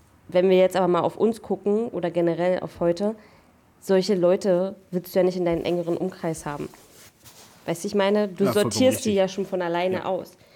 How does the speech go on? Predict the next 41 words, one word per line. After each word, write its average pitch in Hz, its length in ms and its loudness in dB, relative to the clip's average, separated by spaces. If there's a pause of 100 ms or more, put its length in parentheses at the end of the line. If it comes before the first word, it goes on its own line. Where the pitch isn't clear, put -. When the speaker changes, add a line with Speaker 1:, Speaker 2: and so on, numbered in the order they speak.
(180)
Speaker 1:
Und 190 140 -6
das 214 140 -6
hat 208 120 0
er 208 100 2
dann, 202 180 2
Speaker 2:
Ja. - 60 -4
Speaker 1:
da, 196 60 2
<laughs> - 480 -8
ich - 120 -20
weiß - 160 -10
nicht, - 280 -6 (380)
dafür 165 260 -2
brauchte 165 320 0
man 165 140 4
jetzt 160 220 2
keine 165 200 0
Studie, 247 400 2
bin 220 140 4
ich 240 100 -2
der 208 120 2
Meinung. 202 380 4 (260)
<laughs> 285 760 -2
Aber 180 240 0
das 190 220 -2
hat 185 140 2
er 185 80 2
halt 185 180 4
dadurch 170 280 2
rausgefunden, 175 520 -2
dass 160 140 -10
die 214 120 -6
Leute 185 320 0
natürlich 180 540 -12
ins, - 280 -12 (420)
weg, 220 280 -4 (320)
so 156 300 -10 (500)
weggedingst - 960 -12
werden, 123 220 -14
weißt 143 240 -14
du? - 40 -4
Speaker 2:
Mhm. 120 240 -2